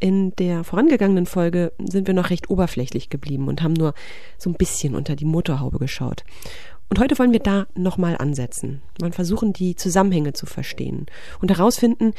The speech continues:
wie man diese auch überlisten kann. Und das führt uns zwangsläufig zu den Optionen, die uns als normale UserInnen zur Verfügung stehen. Was können wir tun,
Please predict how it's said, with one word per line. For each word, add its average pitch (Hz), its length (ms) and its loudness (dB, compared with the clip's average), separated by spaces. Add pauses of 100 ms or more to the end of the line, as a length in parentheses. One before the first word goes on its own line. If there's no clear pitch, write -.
(220)
wie 196 80 2
man 196 160 0
diese 208 240 0
auch - 120 -2
überlisten 170 520 2
kann. 139 320 -4 (540)
Und 185 100 2
das 202 140 2
führt 240 280 0
uns 180 220 -2
zwangsläufig 180 640 -4
zu - 80 -2
den 202 200 0 (280)
Optionen, - 640 2
die 175 160 0
uns 196 300 0
als 185 260 -4
normale 185 640 0
UserInnen 196 720 0
zur - 180 -2
Verfügung 202 420 0
stehen. 147 340 -4 (260)
Was 196 240 0
können 156 440 0
wir 262 240 0
tun, 143 380 -2